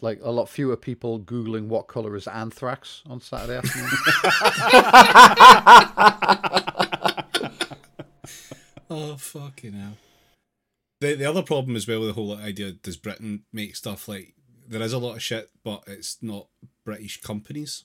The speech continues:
Speaker 3: so a lot of that money goes out to non-British shareholders, like, the
Speaker 1: Mm.
Speaker 3: majority of the oil industry, as far as I'm aware at least, in, in the British fields, is not actually owned by British companies, it's mostly, um, American and Norwegian.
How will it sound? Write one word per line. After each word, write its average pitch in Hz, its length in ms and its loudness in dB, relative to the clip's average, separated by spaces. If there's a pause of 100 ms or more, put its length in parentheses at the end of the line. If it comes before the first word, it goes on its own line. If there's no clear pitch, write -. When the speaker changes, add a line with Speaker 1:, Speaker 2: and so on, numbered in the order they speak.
(120)
Speaker 3:
so - 200 -14
a - 20 -10
lot 101 320 -14
of 104 40 -20
that 101 260 -18
money 98 280 -12
goes 92 180 -14
out 98 200 -16
to 101 100 -16
non-British 92 560 -16
shareholders, 101 560 -14
like, 127 160 -10
the 123 60 -10
Speaker 1:
Mm. - 40 -10
Speaker 3:
majority 104 400 -12
of 101 80 -18
the 101 100 -18
oil 95 300 -12
industry, 107 520 -10 (1160)
as 110 100 -12
far 101 220 -8
as 92 80 -10
I'm 92 120 -10
aware 90 260 -10
at 117 80 -16
least, 104 220 -18
in, 87 260 -16
in 95 100 -16
the 90 60 -16
British 95 400 -16
fields, 101 400 -12
is 90 160 -18
not 90 280 -16 (160)
actually 92 440 -18
owned 92 240 -12
by 90 180 -14
British 95 300 -20
companies, 104 420 -14
it's - 160 -20
mostly, 87 560 -16 (280)
um, 87 200 -18
American 87 460 -16
and 92 100 -14
Norwegian. 85 420 -16